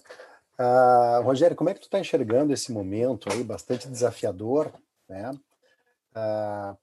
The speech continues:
pra todos os, os empresários no Brasil, né? Empreendedores do Brasil, ah, num processo de ter que se reinventar no dia a dia, ah, fazendo coisas que são completamente diferentes ou que a gente não imaginava algum pe-, algum tempo atrás, né?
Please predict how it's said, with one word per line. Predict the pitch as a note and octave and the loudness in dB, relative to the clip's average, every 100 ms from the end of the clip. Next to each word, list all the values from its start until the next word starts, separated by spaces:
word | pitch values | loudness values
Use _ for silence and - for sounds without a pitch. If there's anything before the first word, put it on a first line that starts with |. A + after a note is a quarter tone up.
| _ | _
pra | A#2+ | -6
todos | A2+ - C#3 C3+ A2 | -6 -4 -4 -4 -6
os, | G#2+ G2 - - C3+ | -8 -8 -12 -16 -14
os | G2+ | -8
empresários | G#2+ C3 B2 G2+ C3+ D#3+ | -6 -2 -2 2 4 2
no | A2 | 0
Brasil, | G2 F#2+ E2+ A#2+ D#3 | -4 -6 -6 -6 -6
né? | G#2 | -6
Empreendedores | A#2+ G#2+ G#2+ G2 F#2+ A#2+ C3+ | -6 -4 -4 -4 -2 0 2
do | G2+ | -2
Brasil, | F#2 F#2 F2+ G#2 C#3+ - _ - _ _ | -8 -12 -12 -12 -12 -16 _ -20 _ _
ah, | B2 A#2+ B2 B2 B2 A#2+ | 0 4 4 6 4 2
num | B2 A#2+ | -2 -6
processo | C3+ D3 - C#3 D3 - | -2 -2 2 2 0 -2
de | B2 | -6
ter | - D3 | -4 -6
que | - D3+ C#3+ A#2+ A2 | -4 -2 0 -2 -6
se | - | -8
reinventar | G#2 C#3+ C#3 A2+ G2+ C3 | -2 -2 0 -2 -2 -2
no | C3 | -2
dia | G2+ G2+ | -4 -6
a | |
dia, | F#2 G2+ D#3 B2 - _ _ - - _ _ _ _ - | -6 -4 -4 -4 -12 _ _ -20 -20 _ _ _ _ -2
ah, | B2 A#2+ A#2+ A#2+ A#2 | 2 6 6 6 4
fazendo | D3 C#3+ F3+ | 2 2 2
coisas | E3+ F#3 E3+ | 2 2 0
que | - | -2
são | F#3+ | -2
completamente | E3+ D#3+ F3 F#3+ F3 F#3 - - E3+ D3+ C#3 A#2+ | 0 2 2 2 0 0 -4 -4 -2 0 0 0
diferentes | A2 A2 C#3 B2 D3+ D#3+ | -6 0 4 6 4 0
ou | C3 | -2
que | B2 | 0
a | |
gente | B2+ C#3 | 0 -2
não | D3 | 0
imaginava | C#3+ C3+ G#2+ G2+ B2 C#3+ A2 | 2 2 0 -2 0 0 0
algum | F#2+ G#2+ | -4 -8
pe-, | F#2+ G#2 | -6 -6
algum | G2+ G2+ G2+ G#2 | -6 -8 -10 -8
tempo | A2 G2+ | -8 -8
atrás, | G#2+ G2+ F#2 E2+ | -8 -8 -8 -10
né? | F2+ A#2+ | -14 -16